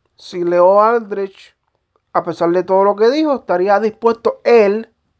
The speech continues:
Le-, Leo Aldrich, de tumbar la estatua de Juan, Juan Ponce de León. Y la realidad es que él no, él no va a hacer eso, porque todos sabemos que dentro de todo, y él, ma-, él sabiéndolo más, pues, que es abogado, que eso está mal,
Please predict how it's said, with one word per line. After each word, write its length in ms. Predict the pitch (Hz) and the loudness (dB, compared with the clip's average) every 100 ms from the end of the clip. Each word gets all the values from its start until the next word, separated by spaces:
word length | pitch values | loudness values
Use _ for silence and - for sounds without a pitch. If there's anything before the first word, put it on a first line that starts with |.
| _ _ _ _ _ - | _ _ _ _ _ -12
Le-, 240 | 185 185 | -8 -6
Leo 260 | 180 196 220 | -4 2 2
Aldrich, 380 | 254 220 214 - | 2 -2 -8 -8
de 140 | 196 | -6
tumbar 460 | 190 180 196 220 240 _ _ _ _ | -6 -2 0 0 -4 _ _ _ _
la 120 | 185 | -10
estatua 340 | 165 180 196 214 | -6 -4 -2 -2
de 60 | |
Juan, 180 | 185 170 | -2 -8
Juan 340 | - 165 180 | -12 -8 -8
Ponce 300 | 170 170 170 | -6 -8 -4
de 100 | 196 | -2
León. 220 | 214 196 170 | 0 0 0
Y 40 | |
la 120 | 165 | -2
realidad 340 | 165 165 170 202 | -2 -2 0 0
es 80 | - | 0
que 140 | 339 | 0
él 140 | 269 | 0
no, 60 | 247 | -2
él 340 | 254 - 190 | -6 -8 -8
no 100 | 220 | 0
va 100 | 240 | 2
a 20 | 262 | 2
hacer 200 | 277 247 | 2 0
eso, 380 | 262 262 220 _ _ _ _ _ | 0 -2 -6 _ _ _ _ _
porque 340 | 170 165 170 | -12 -8 -8
todos 400 | 165 165 170 175 | -4 2 2 2
sabemos 540 | 196 196 254 302 247 - | -2 0 0 0 -2 -4
que 160 | 180 165 | -6 -4
dentro 480 | 170 180 175 175 | -6 -8 -2 -2
de 100 | 170 | 0
todo, 520 | 165 247 254 220 254 _ _ _ _ _ _ _ | 0 2 2 0 -6 _ _ _ _ _ _ _
y 160 | 175 | -8
él, 120 | 170 165 - | -8 -8 -12
ma-, 180 | 180 185 | -4 -4
él 200 | - 185 | -4 -6
sabiéndolo 500 | 208 202 214 202 196 | -4 -2 -2 -2 0
más, 240 | 226 330 - | 2 0 -2
pues, 160 | 165 | -10
que 100 | 170 | -8
es 40 | 170 | -2
abogado, 640 | 175 180 202 240 214 214 | 0 2 2 2 0 -6
que 80 | 180 | -12
eso 160 | - | -16
está 260 | 202 - 240 | -20 -12 -10
mal, 500 | 214 202 254 180 - | -8 -8 -6 -8 -12